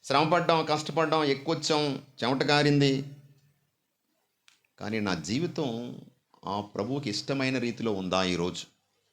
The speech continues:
ఆత్మపరిశీలన చేసుకోవాలి, ప్రియమైన సహోదరి సహోదరులారా. ఎందుకంటే ఆ ప్రభువు మన కొరకు నలిగిపోయాడు,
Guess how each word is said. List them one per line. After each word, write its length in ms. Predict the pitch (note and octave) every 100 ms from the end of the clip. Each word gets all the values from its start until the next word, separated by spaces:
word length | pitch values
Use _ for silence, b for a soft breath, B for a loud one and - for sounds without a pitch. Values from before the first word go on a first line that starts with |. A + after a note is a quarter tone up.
| _ _ _ -
ఆత్మపరిశీలన 580 | F#2 - F2 E2+ - E2 -
చేసుకోవాలి, 560 | D#2+ - E2+ D2+ D2+ C#2+ b b b -
ప్రియమైన 480 | D#2+ D#2 D2+ D2 D2
సహోదరి 600 | - D#2+ D#2 D2 C#2+ C#2+
సహోదరులారా. 680 | - D2+ D2+ C#2+ C#2+ - - _ _ _ _ _ _ _ _ -
ఎందుకంటే 720 | G2+ G#2 G2 E2+ F#2+ F2 -
ఆ 180 | A2 D3+
ప్రభువు 500 | - C#3+ B2+ C3 B2
మన 280 | A2 A2 D3
కొరకు 400 | D3 C#3 B2+ B2
నలిగిపోయాడు, 1040 | F#2+ A2+ E3 G#3 G3+ F#3 F#3 E3 D3 B2+